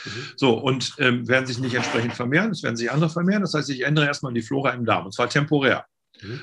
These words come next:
Speaker 2: Aber ich habe auch eine abführende Bewirkung, das heißt, ich, ich reinige quasi so einmal.
Speaker 1: Mhm.
Speaker 2: Die meisten, also viele werden sich hinterher wieder ansiedeln, aber ein, ein gewisser Teil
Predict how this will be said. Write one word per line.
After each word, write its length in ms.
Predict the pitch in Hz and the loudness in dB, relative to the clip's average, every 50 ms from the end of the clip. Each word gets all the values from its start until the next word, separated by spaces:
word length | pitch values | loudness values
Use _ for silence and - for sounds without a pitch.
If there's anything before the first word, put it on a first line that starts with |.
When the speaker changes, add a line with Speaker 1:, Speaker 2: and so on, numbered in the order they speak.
| - | -8
Speaker 2:
Aber 180 | - 131 127 143 | -4 0 2 2
ich 100 | 147 151 | 2 2
habe 100 | 151 151 | 2 0
auch 60 | 151 | 0
eine 140 | 135 135 123 | 0 2 2
abführende 480 | 123 139 135 - - 175 175 180 185 180 | 2 0 0 2 4 4 6 6 6 4
Bewirkung, 420 | 185 180 170 185 190 202 214 214 | 4 4 4 2 0 0 -2 -4
das 120 | 170 131 | -4 -4
heißt, 120 | 139 139 135 | -4 -2 -2
ich, 200 | 147 - - - | -2 -4 -4 -8
ich 180 | - 117 107 95 | -8 -4 -2 0
reinige 460 | 110 123 143 151 147 139 117 113 107 | 2 2 4 4 4 4 4 2 2
quasi 340 | 107 107 107 101 92 92 95 | 0 -2 -2 -2 -2 -2 -4
so 220 | 87 95 92 92 | -4 -4 -6 -6
einmal. 260 | 87 87 85 80 76 76 - | -6 -8 -10 -12 -14 -12 -10
Speaker 1:
Mhm. 340 | 98 104 107 110 117 131 139 - - _ _ _ | -8 -6 -6 -4 -6 -8 -10 -12 -18 _ _ _
Speaker 2:
Die 80 | - 123 | -4 -2
meisten, 500 | 127 135 156 160 - 170 151 151 147 147 - - | 0 2 2 2 2 0 0 0 -2 -4 -6 -4
also 160 | 123 107 110 | -4 -4 0
viele 220 | 107 151 165 170 | 2 4 4 6
werden 160 | 156 156 151 | 6 4 4
sich 100 | 143 143 | 4 2
hinterher 240 | 131 151 151 147 139 | 0 0 2 2 4
wieder 160 | 143 143 143 | 4 4 4
ansiedeln, 420 | 151 170 180 165 131 113 95 95 98 | 4 4 2 2 2 2 0 -2 -4
aber 220 | 110 113 110 117 | -4 -2 -2 -2
ein, 240 | 120 123 120 120 123 | -2 -2 -2 -4 -4
ein 180 | 120 123 113 110 | -4 -4 -2 -2
gewisser 440 | 110 107 113 180 190 190 214 208 | 0 2 2 2 2 0 -2 -2
Teil 480 | 208 - 165 170 135 110 107 95 87 - | -2 -2 0 2 2 4 4 2 0 -2